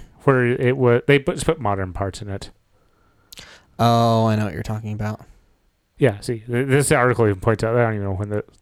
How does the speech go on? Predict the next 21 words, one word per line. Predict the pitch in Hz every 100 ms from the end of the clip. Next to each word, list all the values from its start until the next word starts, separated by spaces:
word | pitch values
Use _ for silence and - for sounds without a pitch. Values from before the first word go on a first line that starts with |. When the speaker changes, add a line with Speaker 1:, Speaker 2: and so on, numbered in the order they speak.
| _
Speaker 2:
Wait, | 120
Speaker 1:
this | 107
Speaker 2:
wait, | 117
Speaker 1:
was | 113
Speaker 2:
wait, | 110
Speaker 1:
back | 110
Speaker 2:
wait, | - -
Speaker 1:
in |
Speaker 2:
wait, | 101
Speaker 1:
two | 107
thousand. | 107 110 - -
Speaker 2:
wait, | 107
wait, | -
keep, | - - -
go | 110
back | 107 -
up. | - - - _ _
Speaker 1:
Go | 123
back | 117 110
up? | 127 - - _
Speaker 2:
Yeah. | 107 107